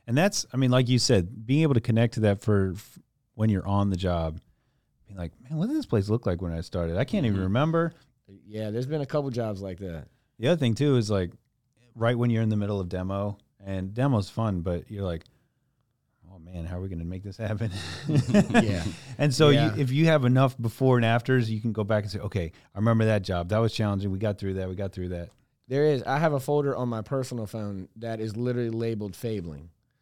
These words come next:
Speaker 3: So, but now we have the work phones. I kinda
Speaker 2: Mm.
Speaker 3: take more on the work phone, but every now and again I'll be like, "Ah, I gotta get that one for
Speaker 2: Mm.
Speaker 3: the, you know, for the personal phone so I can make collages and stuff like
Speaker 1: Yeah.
Speaker 3: that."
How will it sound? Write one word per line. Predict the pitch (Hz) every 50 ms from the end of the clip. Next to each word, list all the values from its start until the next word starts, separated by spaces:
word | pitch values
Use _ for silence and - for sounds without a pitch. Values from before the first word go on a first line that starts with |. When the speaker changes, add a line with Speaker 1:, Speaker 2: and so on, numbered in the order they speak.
| _ _ _ _ _ _ _ _ -
Speaker 3:
So, | 104 101 104
but | 104 113 120
now | 127 127 127
we | 127 120
have | 113 107
the | 107
work | 110 123 127 117 -
phones. | - 110 101 101 98 92 - -
I | - 135
kinda | - 180 175 170 160 156
Speaker 2:
Mm. | 147
Speaker 3:
take | - 165 151 147
more | 131 135 135 139 143 139
on | 135
the | 127 120
work | 120 123 135 127
phone, | 117 147 147 151 156 151
but | 139 131
every | 135 131 127
now | 127 123 123
and | 120 120
again | 117 117 117
I'll | 117
be | 113 113 113
like, | 110 107 101 - -
"Ah, | 98 101 98 98
I | 98 101
gotta | 104 98 95
get | 95 95 -
that | 104 104 95
one | 92 98 98
for | 92 95
Speaker 2:
Mm. | 98 98
Speaker 3:
the, | 98 95 98 104
you | 143 139
know, | 131 123
for | 107 123
the | 120 107
personal | 127 147 151 139 131 135
phone | 120 - 123 120 120 120
so | 110 - 123 117
I | 113
can | 101 113 110
make | 110 107 -
collages | - 110 110 107 104 101 92 98
and | 95 95
stuff | - - 113 101 -
like | - 95 90
Speaker 1:
Yeah. | 101 98 95 92 90
Speaker 3:
that." | 87